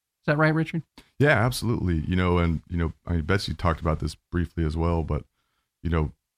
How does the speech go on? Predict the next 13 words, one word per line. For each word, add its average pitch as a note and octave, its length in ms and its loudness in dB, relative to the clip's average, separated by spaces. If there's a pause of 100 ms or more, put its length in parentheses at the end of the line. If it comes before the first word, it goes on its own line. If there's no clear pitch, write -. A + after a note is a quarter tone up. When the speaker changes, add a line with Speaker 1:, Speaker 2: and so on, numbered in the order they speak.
(320)
Speaker 2:
uh, G#2 160 0
we A2+ 80 2
want, A2 260 2
we G#2+ 80 0
wanna G2+ 200 4
support F2 320 0
every F2 200 0
kid E2+ 300 0
and D#2+ 80 2
their E2 140 0
goals, D#2+ 560 -2
you E2 80 -4
know, D#2 240 -2